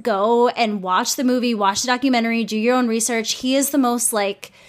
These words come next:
magnetic, energetic, cool person. Like, he would have been friends with, like, Bernie Sanders. He was all about legalizing marijuana and, like, civil rights, and he was so opening,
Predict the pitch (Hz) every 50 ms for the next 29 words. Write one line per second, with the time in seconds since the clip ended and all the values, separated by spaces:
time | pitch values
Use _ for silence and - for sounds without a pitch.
0 | - - _ _ _ _ _ _ _ _ _ _ _ _ _ _ - 233 240 220
1 | 233 220 202 220 214 202 208 233 233 247 269 - - - - - _ 226 226 226
2 | 233 240 240 214 233 214 220 226 214 220 - - _ - - - _ _ _ _
3 | _ _ _ - - - - 277 262 254 254 254 240 233 233 226 226 220 220 214
4 | 220 220 - - _ _ _ _ _ _ _ - - 240 220 220 - - 285 285
5 | 294 269 254 247 - - 311 294 302 320 320 349 349 349 - 330 294 277 285 269
6 | 226 214 214 220 226 220 226 240 233 233 233 214 214 208 - 233 214 202 196 202
7 | 196 - - 202 185 175 160 156 156 156 196 - 269 262 247 220 247 226 233 247
8 | 240 254 247 196 208 208 196 214 196 196 208 220 220 240 240 240 233 254 269 294
9 | 311 339 381 392 359 330 302 285 269 262 247 233 226 226 226 - - 220 220 220
10 | 220 220 208 214 214 - - - 233 208 233 294 311 302 254 294 320 311 320 311
11 | 302 294 285 262 - - - - - - 214 208 202 294 - - - - 247 226
12 | 226 240 233 - - - 254 233 240 240 240 240 240 233 - _ _ _ _ -
13 | 247 247 240 - 285 262 254 240 233 -